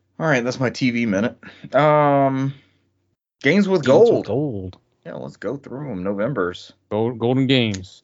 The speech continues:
Speaker 1: Uh, these are not great. <laughs> Uh, one of 'em's a Genesis game. This is the Genesis episode. All right,
Speaker 2: Mm,
Speaker 1: uh,
Speaker 2: that, I think it's the remake, though. I don't
Speaker 1: Oh,
Speaker 2: even
Speaker 1: yeah,
Speaker 2: think it's
Speaker 1: it's
Speaker 2: the Genesis one.
Speaker 1: Yeah, it's the remake of that, but it, at its core, it's the Genesis game, right?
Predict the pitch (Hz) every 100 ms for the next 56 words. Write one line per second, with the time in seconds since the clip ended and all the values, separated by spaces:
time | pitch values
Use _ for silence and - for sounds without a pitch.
0 | _ 135 139 131 147 143 117 127 110 139
1 | 135 - - _ - 135 - _ _ _
2 | _ _ _ _ _ _ _ _ _ _
3 | _ _ - 107 107 120 127 120 123 110
4 | 139 107 - - 87 90 92 113 101 98
5 | 107 101 - 92 90 - 101 90 _ _
6 | - - _ _ 156 147 - 131 135 131
7 | 120 120 110 113 143 127 127 170 202 -
8 | 131 101 101 165 90 82 - 80 82 78
9 | 101 117 127 107 87 90 95 110 104 110
10 | 127 87 87 82 90 - _ _ 104 87
11 | 90 - 87 90 85 87 87 82 87 85
12 | - 92 95 - 135 139 117 - 120 110
13 | 92 - 90 85 87 82 78 - 85 85
14 | 90 95